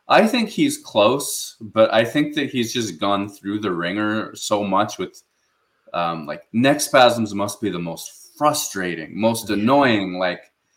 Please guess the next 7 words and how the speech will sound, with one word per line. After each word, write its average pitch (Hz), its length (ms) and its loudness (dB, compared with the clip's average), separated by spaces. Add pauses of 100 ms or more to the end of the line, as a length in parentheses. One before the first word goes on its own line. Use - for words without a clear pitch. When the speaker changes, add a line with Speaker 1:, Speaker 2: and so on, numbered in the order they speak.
(120)
Speaker 2:
Yeah. 78 140 -18
Speaker 1:
you 113 100 2
know. 104 420 2 (3750)
And 131 100 0
I 139 100 2
wonder, 185 360 2
like, 127 360 -2